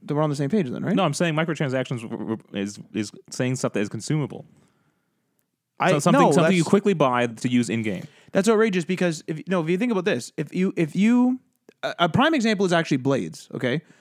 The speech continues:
Speaker 1: So I do the Google Play surveys or whatever they're called for Google rewards, opinion rewards, whatever they're called. And I get, like, Google Play credit, right?
Speaker 2: Mm-hmm.
Speaker 1: So oftentimes in Blades, they'll be like, "Hey, the, you know, this chest that was,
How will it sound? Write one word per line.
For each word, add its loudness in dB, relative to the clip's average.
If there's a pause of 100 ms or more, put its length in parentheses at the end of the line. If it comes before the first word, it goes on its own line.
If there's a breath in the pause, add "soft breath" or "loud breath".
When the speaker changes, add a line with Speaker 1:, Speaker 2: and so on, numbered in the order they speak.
(260 soft breath)
Speaker 1:
So 2
I 2
do 0
the 4
Google 2
Play 0
surveys -2 (160)
or 0
whatever 0
they're 0
called -2
for -6
Google 2
rewards, -2 (720)
opinion 2
rewards, 2
whatever 2
they're 2
called. -2 (320 soft breath)
And -2
I 2
get, 2
like, 0
Google 4
Play -2
credit, -4
right? -2
Speaker 2:
Mm-hmm. -14 (120)
Speaker 1:
So 0
oftentimes 2
in 0
Blades, -2
they'll 0
be 0
like, 0
"Hey, 0 (160)
the, -2
you -2
know, 0
this -2
chest -2
that 0
was, -6